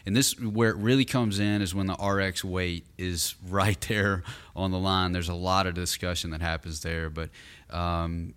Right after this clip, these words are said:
and I, Hunter even gave me this advice just two weeks ago. It's better to drop the weight and get the reps than it is to try to go to the top and you don't complete the reps. And, you know,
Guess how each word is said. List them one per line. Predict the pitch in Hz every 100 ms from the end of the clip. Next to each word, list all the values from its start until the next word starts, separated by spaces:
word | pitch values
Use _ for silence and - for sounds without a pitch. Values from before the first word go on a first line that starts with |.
| 104
and | 95
I, | 92 107 107
Hunter | 95 120 110
even | 95
gave | 92 95
me | 95
this | 92 -
advice | 85 92 95 -
just | 92 -
two | - 87
weeks | 92 104
ago. | 90 85 85 85
It's | 87
better | 82 95 101
to | 92
drop | 82 92 90
the | -
weight | 90 90
and | 82
get | 87
the | 82
reps | 82 85 78 - -
than | 85
it | 82
is | 85 85 -
to | 90 85 80 - - - -
try | - 95
to | 85
go | 92
to |
the | 85
top | 82 95 90 90
and | 85
you |
don't | 87 92
complete | - 82 95 87
the | 87
reps. | 87 87 85 - -
And, | 85 82 80 -
you |
know, | 90 85 82